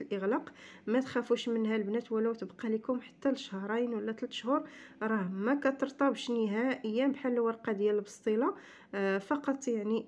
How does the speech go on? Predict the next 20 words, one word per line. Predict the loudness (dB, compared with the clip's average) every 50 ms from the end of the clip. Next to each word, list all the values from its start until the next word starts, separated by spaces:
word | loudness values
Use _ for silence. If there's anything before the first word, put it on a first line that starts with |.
| -4
آه، | -4 -2 0 0 0 0 2 2 2 0 0 -2 -6 -18 -20 _ _ -20
تحكموا، | -16 -16 -16 -10 -2 2 4 4 4 4 2 0
آه، | 0 2 2 2 2 2
الو-، | 4 2 4 4 2 2
ال-، | 2 2 0 0 -2 0
هذا | 0 0 0 2 0 0 2
البواطه | 0 0 0 0 0 0 2 0 0
ديالكم، | 4 4 2 2 2 0 -2 -2
سدوها | -2 -6 -8 -2 -2 0 0 0 -2
مزيان. | -4 -4 -2 0 2 2 2 0 -4 -18 -20 -20 -20 -20 -12
فكتعطينا | -4 0 2 2 4 2 0 0 -2 2 2 4 4 4
هذا | 4 2
القياس | 0 -2 2 4 4 4 4 2
هذا، | 2 4 6 6
يعني | 6 6 2 0 2
راه | 0 0
تقريبا | -2 -4 -4 0 0 0 2 2 0
عطاتني | 0 0 -2 -4 0 2 2 2 2 0 -4 -2
كيلو | 0 2 4 4 2 2 2 0
وثمانمية | -2 -2 -2 -2 -2 -2 0 0 0 2 4 4 4 2